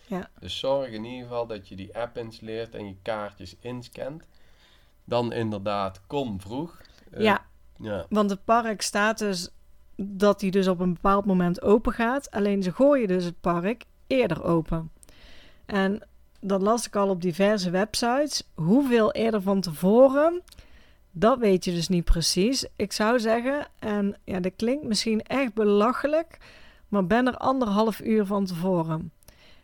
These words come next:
Speaker 1: Eh, bij ons ging het park om negen uur open. Wij waren er rond half acht.
Speaker 2: Ja.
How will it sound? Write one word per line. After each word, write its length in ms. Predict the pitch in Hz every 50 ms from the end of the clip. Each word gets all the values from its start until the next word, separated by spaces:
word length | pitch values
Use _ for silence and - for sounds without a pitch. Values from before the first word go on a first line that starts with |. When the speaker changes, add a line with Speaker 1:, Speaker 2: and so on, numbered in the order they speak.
| _ -
Speaker 1:
Eh, 220 | - - - -
bij 180 | 202 220 214 220
ons 180 | 233 240 -
ging 160 | - 240 220
het 100 | 208 196
park 300 | - 226 226 208 196 - -
om 140 | 202 196 196
negen 320 | 202 214 233 240 202 196
uur 100 | 185 175
open. 420 | - 208 208 254 269 - 285 285 269
Wij 160 | 233 214 208
waren 280 | 214 214 220 220 208 196
er 80 | 202
rond 220 | 185 190 196 190 185
half 320 | 190 196 208 196 180 180
acht. 520 | 202 240 311 349 339 - - - - - - - -
Speaker 2:
Ja. 280 | - - 92 92 90